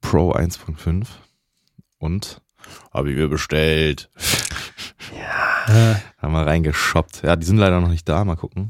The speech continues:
Speaker 1: Äh.
Speaker 2: Aber ich find's auch eigentlich marketingtechnisch richtig geil, dass die sagen, „Wir haben einen Schuh und ihr sagt alle, der Hyper V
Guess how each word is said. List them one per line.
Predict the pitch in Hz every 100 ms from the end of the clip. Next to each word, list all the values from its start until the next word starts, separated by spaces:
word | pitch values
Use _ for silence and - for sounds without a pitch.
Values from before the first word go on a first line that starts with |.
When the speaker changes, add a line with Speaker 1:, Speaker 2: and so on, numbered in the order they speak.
| 113 -
Speaker 1:
Äh. | 78 82 82 82 _ _ _ - _ - - - -
Speaker 2:
Aber | - 127
ich | 117
find's | - 175 -
auch | 143 -
eigentlich | - 139 160 147 131
marketingtechnisch | 123 131 151 139 135 120 135 127 131 123 -
richtig | 135 139 131 -
geil, | - 113 131 143 143 _ _ _ _
dass | 120 -
die | 135
sagen, | 113 127 143 147 143 - _ _ _ _ _
„Wir | -
haben | 123
einen | 127
Schuh | 180 220 262 - _ _ _ _ _ _ _
und | 151
ihr | 156
sagt | 147 131 -
alle, | 160 175 185 - _ _ _ _ -
der | 123
Hyper | 135 135 127
V | 139 156 160